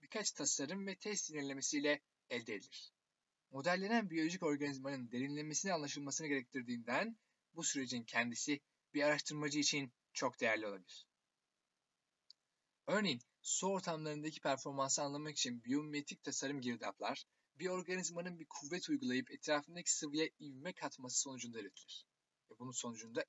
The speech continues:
itme kuvveti oluşur. Yüzen bir organizmanın arkasına dökülen bu girdaplar arkasında bir iz bırakır. Deniz anası dökülen dümen suyunun girdabını arttırmak için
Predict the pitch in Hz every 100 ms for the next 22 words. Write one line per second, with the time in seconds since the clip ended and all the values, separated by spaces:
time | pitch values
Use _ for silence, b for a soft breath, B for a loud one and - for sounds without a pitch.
0 | - - 160 - 120 110 - - - _
1 | _ _ _ _ _ - 120 143 208 175
2 | 147 143 143 143 160 165 139 135 - 147
3 | 127 131 123 117 120 110 104 131 185 220
4 | b b b 135 135 131 139 175 190 185
5 | 147 120 110 - - - _ _ _ _
6 | _ 127 127 127 120 - 185 - _ _
7 | 135 123 139 175 190 139 151 175 - 147
8 | 147 147 135 127 131 131 131 123 127 127
9 | 127 - 160 226